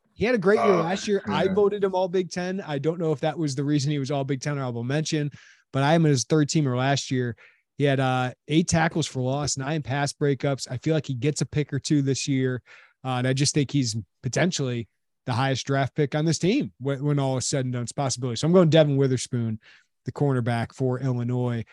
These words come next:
Speaker 1: 'cause I do think this defense will still be strong. The other side, I'm going,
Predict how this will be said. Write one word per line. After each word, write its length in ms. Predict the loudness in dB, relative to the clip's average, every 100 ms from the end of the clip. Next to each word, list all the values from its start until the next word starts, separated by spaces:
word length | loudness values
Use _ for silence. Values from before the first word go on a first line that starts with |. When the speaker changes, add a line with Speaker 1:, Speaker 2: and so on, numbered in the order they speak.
| -20 _
Speaker 1:
'cause 120 | 0
I 40 | 4
do 140 | 6
think 180 | 4 2
this 140 | -2
defense 420 | 0 -2 0 -4 -6
will 60 |
still 220 | -4 -4
be 100 | -2
strong. 460 | -4 -2 0 0 -4 -8 -20 _ _ _ 2
The 140 | 8
other 140 | 10 10
side, 220 | 10 10
I'm 140 | 10
going, 480 | 10 10 10 8 2